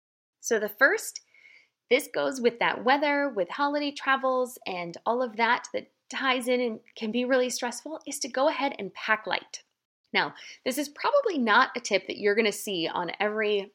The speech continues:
list out there for how to make the holidays less stressful, but really, I have found when we pack light, it makes everything easier. First, it's so much easier to pick out your clothes when you're actually at your destination. Two, it makes it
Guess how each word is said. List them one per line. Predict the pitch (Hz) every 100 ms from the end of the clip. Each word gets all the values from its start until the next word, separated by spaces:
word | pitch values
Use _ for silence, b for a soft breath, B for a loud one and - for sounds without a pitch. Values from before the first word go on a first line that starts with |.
| _
list | 185 185 165 -
out | 170 165
there | 160 156
for | -
how | 165 180
to | 180
make | 175 170
the |
holidays | 156 170 165 160 151
less | 156
stressful, | - 247 - - - - B B B -
but | 254 -
really, | 247 262 285 320 339 _ _ _ _ -
I | 208 254
have | 269
found | 269 196 180 170
when | 180 175
we | 233
pack | 269 254 247
light, | 208 208 247 -
it | 214 -
makes | 208 202 - -
everything | - 202 185 208 180 208 202 190
easier. | 160 139 - - _ B B B _
First, | 185 208 277 - _ _ _ _ _ _
it's | 214 - -
so | 226
much | 254 269
easier | 254 240
to | 220
pick | 214 226 233
out | 220
your | 226
clothes | 208 220 220 208
when | 196
you're | 175
actually | 175 180 -
at | 165
your | 180
destination. | 170 160 170 175 233 349 403 - B B B -
Two, | 254 254 339 -
it | 220
makes | 196 -
it | -